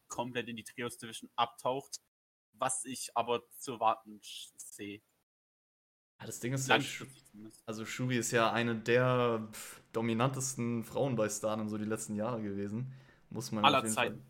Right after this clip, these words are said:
Speaker 2: Fall, ja, aller Zeiten wahrscheinlich. Io Shirai ist dann noch oben dabei.
Speaker 1: Also, es gibt nur einen Wrestler in Stardom, der einen Singles-Record, also Singles-Record hat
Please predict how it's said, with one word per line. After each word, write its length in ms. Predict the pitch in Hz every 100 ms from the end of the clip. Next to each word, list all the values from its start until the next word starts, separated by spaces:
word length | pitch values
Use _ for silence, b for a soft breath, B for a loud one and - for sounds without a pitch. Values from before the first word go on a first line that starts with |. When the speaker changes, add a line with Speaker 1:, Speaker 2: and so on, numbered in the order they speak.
| -
Speaker 2:
Fall, 80 | 95
ja, 140 | 104
aller 200 | 107 110
Zeiten 300 | 104 117 104
wahrscheinlich. 440 | 101 - 104 104 107
Io 160 | 113
Shirai 460 | 113 110 101 127 131
ist 120 | 127
dann 140 | 123
noch 160 | 120 113
oben 240 | 127 120
dabei. 560 | 120 110 113 117 113 110 B B B B B B
Speaker 1:
Also, 320 | 143 147 139 - _
es 200 | 135 -
gibt 320 | 202 - _ -
nur 200 | 151 139
einen 180 | 170 185
Wrestler 280 | 160 160 160
in 40 |
Stardom, 340 | 143 139 139
der 80 | 135
einen 80 | 127
Singles-Record, 1400 | - 151 147 143 143 - - - 127 135 - - 135 123
also 160 | 127 120
Singles-Record 800 | - 143 131 131 127 131 123
hat 180 | 131 -